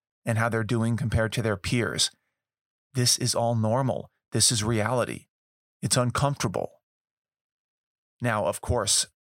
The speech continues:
things can get out of hand if taken to extremes.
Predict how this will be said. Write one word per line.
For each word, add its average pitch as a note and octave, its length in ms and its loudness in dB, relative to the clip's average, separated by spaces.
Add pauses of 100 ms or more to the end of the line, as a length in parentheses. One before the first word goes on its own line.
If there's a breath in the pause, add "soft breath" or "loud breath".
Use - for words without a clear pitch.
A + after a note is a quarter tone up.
(100)
things A2+ 260 2
can A2 220 0
get G#2+ 120 0
out G2+ 160 0
of - 100 -4
hand E3 440 0 (500)
if B2 140 -6
taken A2+ 300 2
to G#2 160 2
extremes. G2 640 2